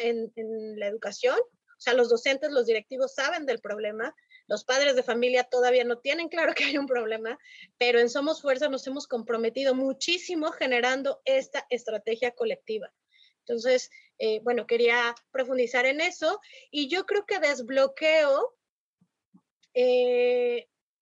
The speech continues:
pues esta parte de resistencia, ¿no? Las condiciones son estas,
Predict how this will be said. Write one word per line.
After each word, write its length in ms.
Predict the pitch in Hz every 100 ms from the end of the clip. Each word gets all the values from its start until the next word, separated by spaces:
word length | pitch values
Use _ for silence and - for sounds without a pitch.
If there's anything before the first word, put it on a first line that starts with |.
| _ _ _ _
pues 180 | 302 302
esta 360 | 339 - 370 -
parte 400 | 311 302 - 311
de 120 | 277
resistencia, 920 | 240 233 233 - - 269 240 214 180 _ -
¿no? 220 | 226 381 - _ _ _ _ _ 208 -
Las 220 | 277 269
condiciones 520 | 311 294 285 339 359
son 180 | 330 302
estas, 640 | 311 - 349 392 554 -